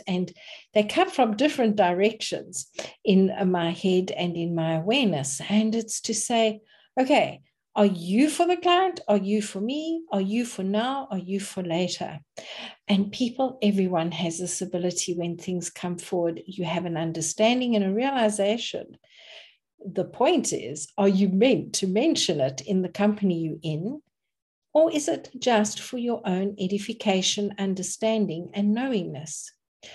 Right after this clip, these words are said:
Where is it for now? And when is it for later? This takes an understanding of, is it our ego speaking to us? Is it our human side speaking to us?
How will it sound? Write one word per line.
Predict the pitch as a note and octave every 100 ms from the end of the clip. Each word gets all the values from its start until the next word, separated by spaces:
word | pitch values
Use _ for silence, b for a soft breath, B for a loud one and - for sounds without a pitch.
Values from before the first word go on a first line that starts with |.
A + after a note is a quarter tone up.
| B B B B
Where | C#4+ F4 G#4+
is | G#3+ G#3
it | F3 - - - _ _ _ _ _ _ _
for | - G#3
now? | F#3 E3+ D#3 E3 A#3+ D4+ - _ _
And | A3 G3+ F#3+
when | F#3+ A#3 B3+ A#3
is | - E3 D#3+
it | E3 E3 - _ _
for | - G3+
later? | E3 D#3 D#3 - D#3+ E3 - _ _ _ B B B B -
This | D#4 E4 -
takes | - A3 F#3 F3+ -
an | F#3+ -
understanding | A3 A3+ A3 - - F#3 F#3 F3+ F3+ F3+
of, | F3 F3 E3+ - b b _
is | F3+ E3
it | F3
our | F#3+ G#3
ego | A#3 B3+ C4+ G#3
speaking | F3 - D#3 D#3 E3+ E3
to | - -
us? | C#3 - - - _ -
Is | C4+
it | D#4 C#4+
our | C#4 D4
human | C#4+ - D#4+ G4 E4+
side | - G#3 F3 F3+
speaking | - G3+ G3 G3 F#3+
to | F#3+ -
us? | D#3+ - -